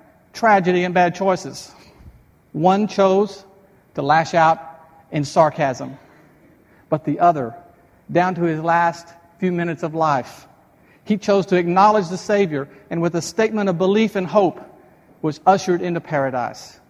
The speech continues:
He said, "Lord, remember me when you enter into your kingdom." Sometimes it may seem like we're spending more time in the valley of disappointment than anywhere else,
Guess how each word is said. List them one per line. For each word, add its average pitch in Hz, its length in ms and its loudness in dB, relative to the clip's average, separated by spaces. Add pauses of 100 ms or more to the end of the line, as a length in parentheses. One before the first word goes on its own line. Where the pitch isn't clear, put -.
(300)
He 170 100 -4
said, 156 260 -6
"Lord, 185 380 0
remember 185 480 -4
me 127 300 -10 (520)
when 147 160 -4
you 143 180 -6
enter 156 420 -6
into 143 340 -8
your 135 160 -6
kingdom." 117 480 -10 (420)
Sometimes 180 720 0
it 180 80 -2
may 170 140 0
seem 226 400 -2
like 190 160 4
we're 175 140 0
spending 175 400 -2
more 233 240 2
time 214 360 -6
in 196 80 -4
the 185 80 -4
valley 196 300 2
of 185 80 -2
disappointment 190 640 -2
than 175 140 -2
anywhere 185 340 -2
else, 156 400 -8